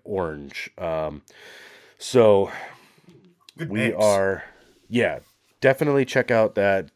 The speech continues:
Speaker 1: Use cardomax dot com, promo code born hard, um, and you will get ten percent off. Um, like I said, last episode, you guys, the more you guys order, the better percent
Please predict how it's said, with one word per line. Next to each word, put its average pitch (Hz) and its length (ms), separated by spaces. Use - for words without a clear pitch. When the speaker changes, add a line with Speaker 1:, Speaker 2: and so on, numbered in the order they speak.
Speaker 1:
Use 90 360
cardomax 104 600
dot 101 220
com, 82 340
promo 113 320
code 92 300
born 90 240
hard, 78 380
um, 87 420
and 87 160
you 90 80
will 90 100
get 87 280
ten 110 200
percent 110 340
off. 95 460
Um, 82 400
like 95 160
I 104 80
said, 92 280
last 101 320
episode, 104 520
you 92 120
guys, 95 420
the 104 100
more 95 320
you 107 140
guys 101 260
order, 120 640
the 95 80
better 104 400
percent 101 540